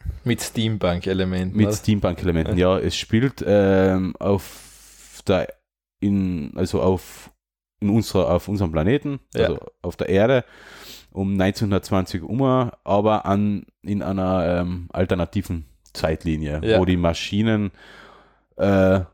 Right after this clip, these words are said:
Speaker 2: wo dampfbetriebene Maschinen quasi den Krieg entschieden haben und jetzt quasi in die Gesellschaft integriert werden als, als, als, nicht integriert werden, aber halt, ja, all, ja, überall anwesend sind,
Speaker 1: Ja.
Speaker 2: alle Ma-, die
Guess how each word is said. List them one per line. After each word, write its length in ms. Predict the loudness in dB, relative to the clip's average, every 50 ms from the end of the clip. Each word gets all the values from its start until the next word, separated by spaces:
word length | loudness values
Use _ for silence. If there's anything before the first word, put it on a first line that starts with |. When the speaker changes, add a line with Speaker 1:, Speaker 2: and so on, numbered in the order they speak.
| _ _ _ _
Speaker 2:
wo 180 | -4 0 0 0
dampfbetriebene 800 | 2 _ -2 -2 -2 -6 -2 -4 -4 -2 2 0 2 2 2 2
Maschinen 440 | 2 0 0 0 -2 0 0 0
quasi 320 | 0 0 -2 -2 0 0 0
den 160 | 0 0 -2
Krieg 240 | -2 -2 -4 -2 -2
entschieden 400 | -2 -4 -4 -2 -4 -2 0 0 0
haben 120 | 0 0
und 120 | 0 -2
jetzt 160 | -2 -4 -4 -2
quasi 280 | -2 -2 -2 0 -2
in 40 | -4
die 60 | -4
Gesellschaft 480 | -4 -4 -2 0 -2 -2 -2 -8 -6 -6
integriert 480 | -4 -2 -2 -4 -2 0 0 0 2
werden 140 | 0 0 0
als, 380 | 0 -2 -2 -2 -2 -4 -6 -8
als, 380 | -6 -6 -6 -6 -8 -12 -14 -12
als, 380 | -10 -10 -10 -10 -12 -16 -20 _ _ _ -20 -20 -20 -20 _ _ _
nicht 300 | -2 -2 -2 _ _ -4
integriert 480 | -4 -2 0 -2 -2 2 0 0 2 0
werden, 140 | -2 0
aber 220 | 0 0 0 2 2
halt, 460 | 2 2 2 0 -2 _ -20 -20 -20 -8
ja, 260 | -2 2 2 2 2 -2 _ _ _ _ _ -20 -20 -20 _ _ _ _ _ _ _ -20 _ _ _
all, 380 | 2 4 4 6 4 4 2 -2 -8 -16 -20 -20 _ _ _ _ _ -20 _ -20 _ _ _ _
ja, 160 | 0 0 0 0
überall 420 | 0 0 0 2 4 4 2 2
anwesend 400 | 2 0 2 2 2 0 0 -6
sind, 140 | -6 -2 0
Speaker 1:
Ja. 60 | 0 0 0
Speaker 2:
alle 200 | 0 2 2 2
Ma-, 140 | 0 0
die 180 | -2 -2 -6 -6